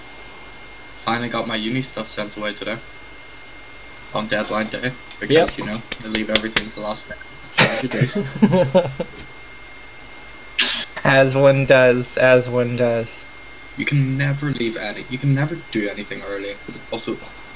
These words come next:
Speaker 1: ignore the fact I'm just gonna finish up this pizza here. Very hungry.
Speaker 3: That's fine.
Speaker 2: No, that's fine. Our
Speaker 3: Uh,
Speaker 2: lis-,
Speaker 3: did you guys
Speaker 2: our
Speaker 3: think of any
Speaker 2: listeners
Speaker 3: other
Speaker 2: won't think
Speaker 3: topics?
Speaker 1: No, I, any topic I thought of ended up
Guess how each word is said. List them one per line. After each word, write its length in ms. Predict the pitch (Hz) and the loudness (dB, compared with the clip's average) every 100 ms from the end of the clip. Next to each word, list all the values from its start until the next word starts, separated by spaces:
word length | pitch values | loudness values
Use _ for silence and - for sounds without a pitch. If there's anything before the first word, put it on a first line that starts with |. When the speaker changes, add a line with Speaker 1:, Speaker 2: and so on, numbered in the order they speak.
| - - - | -16 -10 -8
Speaker 1:
ignore 260 | 113 120 | -2 0
the 100 | 127 | 2
fact 300 | 135 110 - | 2 -2 -2
I'm 100 | 107 | -6
just 160 | 110 - | -2 -2
gonna 160 | 107 101 - | -2 -6 -12
finish 400 | - - 107 101 101 | -8 -2 -2 -2 -4
up 120 | - | -6
this 160 | 101 | -8
pizza 340 | - 101 - 101 | -4 -4 -2 -4
here. 180 | 98 - - - - - - - - | -4 -6 -12 -16 -16 -16 -16 -16 -4
Very 160 | 95 98 | -4 -2
hungry. 160 | 98 | 4
Speaker 3:
That's 160 | 123 - | 4 6
fine. 280 | 123 123 131 - - - - - | 6 6 0 -8 -16 -16 -16 -2
Speaker 2:
No, 160 | 196 196 | 2 4
that's 220 | 151 139 | 2 4
fine. 380 | 139 135 139 135 - | 8 10 8 2 -2
Our 80 | 143 | 6
Speaker 3:
Uh, 140 | 147 151 | 10 10
Speaker 2:
lis-, 140 | 131 | 8
Speaker 3:
did 100 | 139 | 6
you 60 | 160 | 8
guys 60 | 165 | 10
Speaker 2:
our 60 | |
Speaker 3:
think 60 | 156 | 10
of 40 | 151 | 10
any 40 | |
Speaker 2:
listeners 220 | 156 151 151 | 8 8 8
Speaker 3:
other 120 | 151 | 8
Speaker 2:
won't 100 | 139 | 6
think 260 | 156 165 156 | 2 -2 2
Speaker 3:
topics? 280 | 151 180 - - - - - - - - - - - - - - - - - - - - - - - - - - - | 2 2 -10 -16 -16 -14 -14 -12 -14 -16 -14 2 4 4 0 -6 -14 -16 -16 -14 -6 -4 -6 -12 -16 -16 -16 -16 -8
Speaker 1:
No, 260 | 107 113 110 110 - 117 | -4 -4 -4 -8 -14 -8
I, 200 | 117 113 - - - - - - - - - - | -8 -8 -12 -16 -16 -16 -16 -16 -16 -16 -8 2
any 160 | 139 | 2
topic 380 | 139 120 120 117 | 2 -4 -8 -8
I 80 | 110 | -8
thought 320 | - 107 110 | -8 -8 -6
of 200 | 113 113 - - - | -6 -8 -14 -16 -8
ended 220 | 113 107 | -6 -4
up 100 | 92 | -4